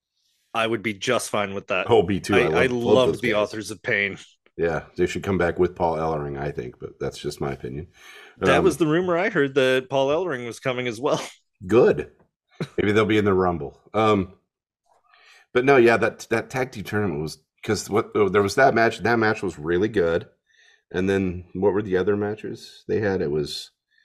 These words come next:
Speaker 1: There was Los Lotharios versus Hit Row.
Speaker 2: Oh, God.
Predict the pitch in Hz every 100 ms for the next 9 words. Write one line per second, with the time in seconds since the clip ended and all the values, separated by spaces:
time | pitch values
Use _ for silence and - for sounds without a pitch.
0 | _ _ - 160 147 147 127 - - -
1 | 139 185 - - - _ 170 165 160 160
2 | 165 160 - 151 - 127 - 165 147 117
3 | 117 131 _ _ _ - 78 76 69 71
4 | 69 69